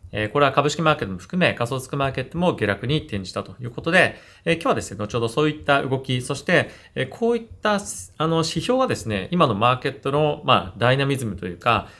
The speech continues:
動きをちょっと変えてきているというような、まあ、一部動きもあるので、まあ、そういったところもですね、ぜひ見ていただきたいなと思ってます。まあ、あとはですね、まあ、このマーケット環境で結構ですね、注目をされておりました、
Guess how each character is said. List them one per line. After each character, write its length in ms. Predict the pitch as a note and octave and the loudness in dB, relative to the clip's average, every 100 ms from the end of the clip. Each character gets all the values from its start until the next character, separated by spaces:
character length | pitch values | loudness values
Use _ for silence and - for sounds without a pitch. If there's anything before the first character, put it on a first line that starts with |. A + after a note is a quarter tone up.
| - - | -8 2
動 140 | D3 | 2
き 100 | C#3+ | 2
を 60 | A#2 | -2
ち 120 | - | -2
ょ 60 | D#4 | -6
っ 80 | |
と 160 | - C3 - - _ - | 0 0 0 -14 _ -2
変 120 | C#3 | -2
え 20 | |
て 160 | - D3+ | 0 -2
き 80 | - | -4
て 80 | G2+ | -4
い 20 | |
る 80 | F#2 | -6
と 180 | F#2 - | -10 -6
い 40 | |
う 0 | B2+ | -2
よ 80 | |
う 20 | A#2+ | 0
な、 320 | A#2 G2+ - - | 0 -2 -6 -2
ま 80 | |
あ、 20 | C3 | 0
一 200 | C3 A2+ | 0 -2
部 200 | E2+ - | -4 -4
動 160 | A#2 A2+ | -4 -2
き 80 | |
も 120 | A2+ G2+ | 0 0
あ 60 | |
る 60 | G2 | 0
の 100 | F#2+ | 0
で、 260 | A#2+ F#2 - - | 0 -2 -8 -6
ま 60 | F3 | 0
あ、 20 | |
そ 80 | G#3 | 2
う 20 | |
い 20 | |
っ 40 | G3 | 2
た 80 | G3+ | 0
と 80 | |
こ 60 | G#3 | 0
ろ 80 | D3 | -2
も 40 | |
で 80 | F2 | -4
す 140 | - | -8
ね、 40 | G2+ | -8
ぜ 200 | G#2 F#2+ | -6 -6
ひ 20 | |
見 80 | - | -6
て 120 | - | -6
い 60 | G2 | -6
た 100 | F#2 | -6
だ 80 | F2+ | -4
き 60 | |
た 100 | G3 | -4
い 40 | E3 | -4
な 120 | - | -4
と 80 | - | -10
思 80 | |
っ 40 | G2+ | -18
て 200 | - G2 | -12 -10
ま 160 | F2+ | -8
す。 180 | F2 - - - - - - | -10 -12 -16 -20 -20 -8 2
ま 80 | A3 | 4
あ、 40 | |
あ 20 | |
と 80 | A#3 | 6
は 60 | E3+ | 2
で 80 | A#2+ | 2
す 120 | C3+ | 2
ね、 360 | B2+ B2 - - | 2 2 -6 0
ま 160 | D#3+ | 2
あ、 20 | |
こ 140 | - E3 | 4 6
の 220 | E3+ E3+ | 4 4
マ 100 | E3 | 2
ー 60 | F3 | 2
ケ 80 | F3 | 0
ッ 20 | |
ト 80 | E3+ | 2
環 220 | F3+ D#3+ | 2 2
境 120 | C#3 | 0
で 200 | C3+ B2+ | 2 2
結 180 | F3+ - | 0 -2
構 100 | G#2 | -4
で 80 | F2+ | -4
す 60 | |
ね、 80 | A#2+ | -8
注 140 | - B2 | -6 -4
目 160 | A#2 B2 | -2 -2
を 80 | A2+ | -2
さ 100 | B2 | -2
れ 80 | |
て 100 | A2+ | -2
お 40 | A#2 | -4
り 80 | A#2 | -4
ま 100 | A2+ | -6
し 100 | - | 0
た、 300 | D3+ A2+ | 2 2